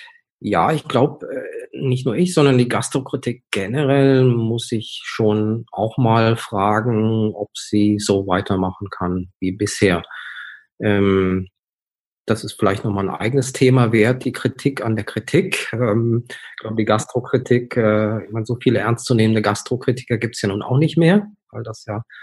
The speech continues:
ein Thema ist, was auch eingespart wird, äh, meist. Ähm,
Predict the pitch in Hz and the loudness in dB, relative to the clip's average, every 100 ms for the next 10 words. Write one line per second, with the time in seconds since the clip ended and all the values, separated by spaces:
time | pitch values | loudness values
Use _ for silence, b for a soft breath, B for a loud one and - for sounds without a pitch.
0 | B B _ - 113 110 95 - 104 - | B B _ 0 2 4 0 -6 -10 -8
1 | 110 - 120 139 135 - 123 151 - 147 | -8 -6 -2 0 0 2 2 2 2 4
2 | 175 180 139 131 135 131 127 123 123 143 | 4 2 0 0 0 -2 -4 -2 0 0
3 | - - B B B B B - 120 123 | -2 -12 B B B B B -4 0 2
4 | 120 120 113 | 4 2 -2